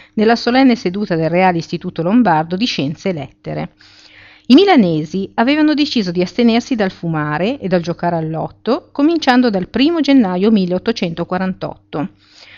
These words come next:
Il proposito di astenersi dal fumare, scrive Lottolini nella sua storia della rivoluzione lombarda, non fu ispirazione che nacque in mente di molti ad un tratto, come detto nell'archivio triennale,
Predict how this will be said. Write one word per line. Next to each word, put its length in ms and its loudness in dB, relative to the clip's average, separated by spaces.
Il 100 2
proposito 500 2
di 80 0
astenersi 480 -2
dal 160 -4
fumare, 480 -2
scrive 400 -2
Lottolini 540 0
nella 160 -2
sua 120 -10
storia 360 0
della 180 0
rivoluzione 540 -4
lombarda, 680 -4
non 200 6
fu 140 2
ispirazione 800 0
che 120 -2
nacque 380 0
in 100 -2
mente 360 0
di 120 -4
molti 360 -2
ad 80 -4
un 160 -4
tratto, 520 -4
come 220 -4
detto 320 -2
nell'archivio 580 -4
triennale, 760 -4